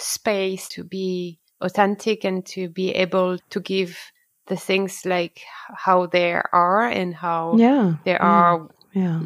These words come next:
Speaker 1: uh, working. Yeah.
Speaker 2: Mm. And because I know you, we, we talk together, you care about the individual. So I think this would fit to your, <laughs> to
Speaker 1: Yeah, I,
Speaker 2: your
Speaker 1: I care a
Speaker 2: personal,
Speaker 1: lot.
Speaker 2: yeah,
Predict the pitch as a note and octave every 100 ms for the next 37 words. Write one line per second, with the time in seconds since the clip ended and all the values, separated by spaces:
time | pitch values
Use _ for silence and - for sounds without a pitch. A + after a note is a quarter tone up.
0 | D#3+ F3+ E3+ F3 F#3 F#3+ G3+ F3+ F3+ F3+
1 | - F3 F3 F3 _ _ _ - G3 F#3
2 | F3+ F3+ - _ F#3 G3 F#3+ F#3+ G3 G3
3 | F#3+ F3+ A#3 G3+ D#3+ E3+ E3 E3+ F3 -
4 | F#3+ F#3+ F#3 F#3 F#3+ G3+ G3+ - - -
5 | _ - F#3+ F#3+ F#3+ F#3 - - - A3+
6 | A3 F3+ F#3 F#3+ F#3+ F#3 F3 E3 G3+ D#3+
7 | D3 D#3+ D#3 D3+ D3+ E3+ E3+ D#3+ - D#3
8 | - - F3 F3 - _ _ _ - -
9 | _ _ - E3 D#3 D3+ D3+ D3 C#3+ D#3
10 | - _ _ - B3 - - - - E4+
11 | D4+ A3+ - - G#3 F#3 F3+ E3+ E3+ F#3+
12 | G#3 G3+ F3+ F3 E3 E3 - - C4+ A#3+
13 | G3 A3+